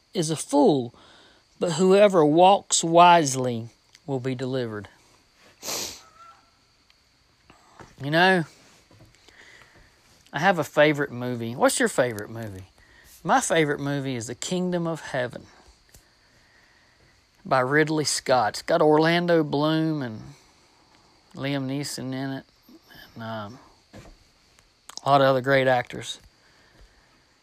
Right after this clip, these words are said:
And I've watched that thing, man, <laughs> like, geez, I don't know, seventy-five or a hundred times. And I recently purchased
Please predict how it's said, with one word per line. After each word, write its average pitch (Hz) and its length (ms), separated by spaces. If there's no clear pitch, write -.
And 151 180
I've 202 180
watched 165 420
that 147 180
thing, 151 520
man, 135 440
<laughs> - 200
like, - 1800
geez, 120 340
I 139 160
don't 120 180
know, 120 340
seventy-five 151 720
or 143 60
a 135 40
hundred 156 280
times. 143 440
And 147 100
I 151 40
recently 185 500
purchased - 920